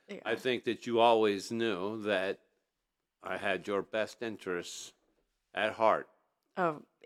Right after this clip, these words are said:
Speaker 1: definitely. Um, yeah, we had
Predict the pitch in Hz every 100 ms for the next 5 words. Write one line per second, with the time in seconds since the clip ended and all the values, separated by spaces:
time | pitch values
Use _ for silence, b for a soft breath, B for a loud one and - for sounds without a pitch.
0 | - - 104 175 147 127 113 135 - _
1 | _ _ _ _ _ _ _ _ _ _
2 | _ - 180 135 - - _ _ _ _
3 | _ _ _ _ _ _ - 190 127 170
4 | 180 165 156 151